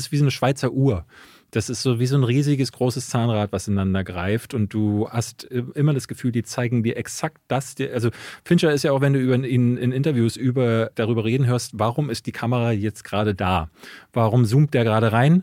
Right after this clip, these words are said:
Warum zoomt er gerade raus? Warum ist der, der Bildausschnitt so geframed und warum so? Der weiß exakt, wie man den Zuschauer manipuliert. Das hat er ja f-, hochvollendet. Und ich finde, das kommt hier alles sehr gut zusammen. Trotzdem muss ich aber sagen, dass The Killer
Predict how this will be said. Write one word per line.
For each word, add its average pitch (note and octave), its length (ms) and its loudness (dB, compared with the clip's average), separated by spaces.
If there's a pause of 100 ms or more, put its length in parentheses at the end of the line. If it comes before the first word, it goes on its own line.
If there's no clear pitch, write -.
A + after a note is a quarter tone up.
Warum A#2+ 240 0
zoomt A#2+ 240 0
er B2 100 0
gerade A2 260 2
raus? G2+ 440 0
Warum A2+ 240 0
ist A#2+ 200 -8
der, A2+ 200 2
der B2+ 280 -4
Bildausschnitt A#2+ 520 -2
so B2 160 4
geframed D#3+ 560 2
und A2+ 180 0
warum G#2 260 -2
so? G2+ 340 -2 (680)
Der B2 100 4
weiß C#3 260 2
exakt, - 680 -8
wie C#3 140 4
man D3+ 240 4
den C3 260 4
Zuschauer B2+ 460 0
manipuliert. G#2+ 600 2
Das - 140 -4
hat B2 140 -2
er A#2 60 4
ja G#2+ 260 4 (180)
f-, - 300 -18 (240)
hochvollendet. A2 760 -2 (480)
Und A#2 360 2
ich - 120 -12
finde, C#3+ 180 2
das B2 120 -4
kommt C3+ 180 0
hier B2 160 -4
alles B2+ 240 -2
sehr A#2 140 0
gut A2 160 -2
zusammen. G2+ 460 -2
Trotzdem E3+ 400 2
muss D3 180 4
ich C3+ 80 2
aber A#2 140 2
sagen, C3 360 2
dass B2+ 160 0
The - 80 -4
Killer C#3 420 2